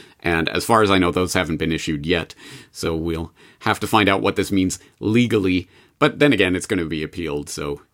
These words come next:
at the very least, it will probably be held up in the courts, at least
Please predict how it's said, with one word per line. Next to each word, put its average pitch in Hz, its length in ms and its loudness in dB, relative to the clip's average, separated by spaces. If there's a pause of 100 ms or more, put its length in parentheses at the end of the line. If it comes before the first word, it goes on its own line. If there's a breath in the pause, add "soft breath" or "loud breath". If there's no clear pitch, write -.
(140)
at 107 180 -2
the 101 80 -2
very 101 260 4
least, 87 320 0
it 95 140 -4
will 85 160 -4
probably 104 480 2
be 85 160 0
held 92 180 -2
up 82 140 -4
in 82 40 -2
the 82 60 -4
courts, - 460 -2
at - 100 0
least - 380 2